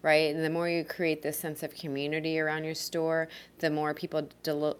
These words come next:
develop an emotional connection to your brand.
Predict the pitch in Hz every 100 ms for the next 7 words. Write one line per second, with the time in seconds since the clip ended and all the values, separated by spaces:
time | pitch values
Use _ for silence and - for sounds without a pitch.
0 | - 151 156 151 147 147 143 147 151 -
1 | 135 - 151 160 - 170 160 165 - -
2 | - 190 170 160 160 160 156 151 156